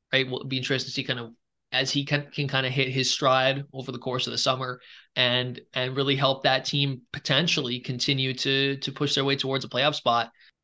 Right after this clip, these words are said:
Votto has, you know, you look at, you do look at some of the counting stats, like, he's three hundred forty-six home runs, right? A guy who's over two thousand hits, okay? A career two ninety-six average in seventeen years.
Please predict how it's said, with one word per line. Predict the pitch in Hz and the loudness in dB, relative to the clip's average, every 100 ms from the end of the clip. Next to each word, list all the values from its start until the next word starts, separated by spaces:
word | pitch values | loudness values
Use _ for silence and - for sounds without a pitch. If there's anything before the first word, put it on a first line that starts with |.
| _ | _
Votto | 131 139 160 165 | 2 4 6 6
has, | 147 135 131 127 - - - | 6 4 4 0 -4 -4 -2
you | 143 | 0
know, | 143 | 2
you | 143 | 4
look | 143 156 | 4 2
at, | 151 | 0
you | 143 | 2
do | 151 185 | 4 4
look | 175 185 | 4 2
at | 127 | 0
some | 156 | -2
of | 139 | -2
the | |
counting | 123 135 165 | 0 2 2
stats, | 143 131 123 - | 2 2 2 0
like, | 127 | -4
he's | 147 135 - - - _ _ _ _ _ - | -2 -2 -2 -6 -8 _ _ _ _ _ -2
three | 160 | 2
hundred | 190 160 | 2 2
forty-six | 143 160 143 143 139 | 2 2 2 0 0
home | 139 131 | -2 0
runs, | 120 147 170 - - _ | 0 0 -2 -6 -12 _
right? | - 135 147 - - - - | 0 2 2 -2 -20 -14 -6
A | |
guy | 117 123 127 | 2 6 6
who's | 131 131 120 - - - | 4 2 2 -2 -4 0
over | 127 127 | 0 0
two | - 185 | 0 2
thousand | 185 160 151 | 4 4 6
hits, | 147 160 - - - _ _ _ - | 4 4 0 -12 -14 _ _ _ -14
okay? | 123 123 143 135 | -6 2 4 4
A | |
career | 127 175 170 190 | 2 4 6 4
two | 190 - 208 | 2 0 0
ninety-six | 220 202 196 - 185 - | 2 2 0 0 -2 2
average | 139 175 170 156 - | 4 4 4 2 0
in | 165 170 | 0 0
seventeen | 160 - 156 170 165 165 160 160 | 0 0 0 0 -2 0 2 2
years. | 139 135 156 202 233 - | 2 2 2 0 -2 -8